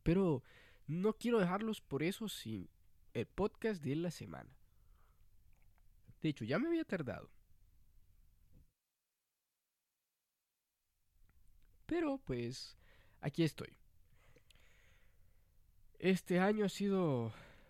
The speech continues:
muy interesante, muy, muy, muy interesante. A propósito, este fin de semana fui a ver la película de Broly. Sí, es cierto. Gasté, bueno, la verdad no gasté dinero, fue muy gracioso, les voy a contar.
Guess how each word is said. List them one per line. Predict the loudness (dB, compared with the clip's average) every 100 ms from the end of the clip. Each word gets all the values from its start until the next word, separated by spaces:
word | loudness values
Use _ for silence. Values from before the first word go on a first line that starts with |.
| -6
muy | -2
interesante, | 0 -2 0 0 -2 -4 -10
muy, | -6 -4 -2
muy, | -2 -2
muy | -2
interesante. | -4 -4 -6 -6 -10 -12 -18 -18 -20 -20 -20 _ -20 -20 -20 -20 -20 -20 -20 -20 _ -20 -20 -20 -6
A | -2
propósito, | 0 2 2 4 4 4 4 4
este | 4 4 0
fin | -2 -2
de | 0
semana | 0 0 0 -2 -6 -8 -20 -20 -20 -20 -20 -20
fui | -4 0 2
a | 2
ver | 2 2 2 -2
la | -4 0
película | 2 4 2 2 2 2
de | -2 -4 -4 -4
Broly. | 0 2 2 0 -6 -14 -20 -20 -20 0
Sí, | 4 4 2 -4 -18 -20 -6
es | -4
cierto. | 0 -2 0 0 0 0 -12 -20 -20 -20 -20 -20 -20 -20 -20 -10
Gasté, | -10 -6 -2 0 0 0
bueno, | 0 2
la | 4
verdad | 4 4 4
no | 2
gasté | 0 -2 -2
dinero, | 0 0 0
fue | 0
muy | -2 0
gracioso, | 0 0 -2 -4 -4
les | 0
voy | 0
a | 0
contar. | 0 -4 -6 -8